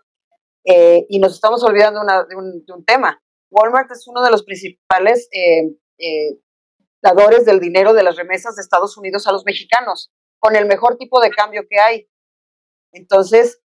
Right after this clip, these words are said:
eh, porque si te lo mandan a una cuenta de banco, te quitan un montón de, de, o sea, te dan el, el tipo de, de, de, que te da el banco, y aparte te quitan un impuesto del banco, etcétera, etcétera, ¿no?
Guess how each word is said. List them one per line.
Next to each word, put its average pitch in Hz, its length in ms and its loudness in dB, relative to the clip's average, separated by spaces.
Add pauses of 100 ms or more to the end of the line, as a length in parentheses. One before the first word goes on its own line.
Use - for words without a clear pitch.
(220)
eh, 185 300 4
porque 175 220 -4
si - 180 -10
te 196 80 4
lo 185 80 4
mandan 254 300 2
a 240 80 2
una 240 240 -2
cuenta 240 260 -4
de 226 60 0
banco, 233 320 -4
te 196 120 -14
quitan 220 280 -8
un 226 80 -2
montón 220 340 0
de, 220 80 2
de, 180 300 0
o 175 60 -14
sea, 180 140 -4
te 196 160 -2
dan 208 160 0
el, 220 240 -4
el 202 140 -10
tipo 226 300 -2
de, 185 260 2
de, 180 260 -10
de, - 680 -20
que - 80 -6
te 196 120 2
da 214 100 4
el 214 80 0
banco, 233 520 -2 (260)
y 196 80 -8
aparte 202 300 -4
te 208 160 -12
quitan 202 380 -2
un 208 160 0
impuesto 202 400 0
del 190 160 4
banco, 240 480 2
etcétera, 202 420 -8
etcétera, 151 340 -8
¿no? 180 200 -6